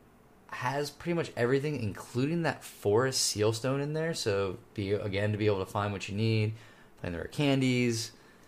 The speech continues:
just, yeah, pretty much your standard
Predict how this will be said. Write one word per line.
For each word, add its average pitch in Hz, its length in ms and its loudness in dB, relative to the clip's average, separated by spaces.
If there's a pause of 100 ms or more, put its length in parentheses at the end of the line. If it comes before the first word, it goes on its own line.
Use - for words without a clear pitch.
(280)
just, - 280 -4 (160)
yeah, 98 320 0
pretty 123 260 0
much 127 300 2
your 101 220 2
standard 107 920 2